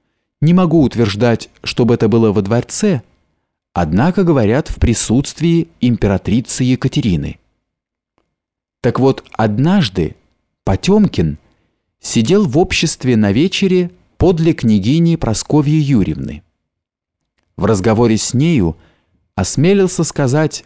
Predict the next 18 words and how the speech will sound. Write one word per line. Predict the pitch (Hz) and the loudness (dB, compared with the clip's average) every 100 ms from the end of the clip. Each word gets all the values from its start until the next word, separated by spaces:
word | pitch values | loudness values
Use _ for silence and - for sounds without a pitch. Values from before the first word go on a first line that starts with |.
| - | -4
молодой | 113 139 147 131 139 110 - | 0 2 2 2 2 0 0
и | 127 | 0
прекрасной | - 131 143 147 - 123 | 0 0 0 -2 0 -2
княгине | - 131 127 117 127 110 101 - | 0 0 0 2 2 2 0 -2
Гагариной | 98 104 143 190 110 82 76 - _ _ _ _ _ - | -2 0 2 0 0 0 -4 -8 _ _ _ _ _ -4
какую-то | 104 - 208 196 196 185 165 | -2 2 2 2 2 0 -2
двусмысленность. | - 104 139 170 - 117 90 - 73 65 - - - _ _ _ _ _ _ _ _ _ _ - | -4 -2 0 -2 0 -2 -2 -4 -6 -6 -12 -14 -20 _ _ _ _ _ _ _ _ _ _ -4
Недолго | 113 143 180 196 107 | 0 2 4 2 2
думая, | 92 101 101 131 165 - _ _ _ _ - | 2 2 2 0 -2 -6 _ _ _ _ -6
княгиня | 147 175 151 180 165 135 | 0 2 2 2 2 2
подняла | 139 127 135 127 98 | 0 0 2 2 2
руку | 123 165 202 196 - _ _ _ _ | 2 0 0 -2 -2 _ _ _ _
и | 135 | 0
дала | 131 139 156 170 | 2 2 2 2
ему | 151 143 135 - | 2 2 0 -2
очень | 151 190 - 190 170 | -2 0 0 0 0
громкую | 110 110 143 123 135 135 | 2 2 2 0 0 0
пощечину. | - 113 - - - 78 - 69 | 0 -2 -2 -2 -2 -4 -6 -8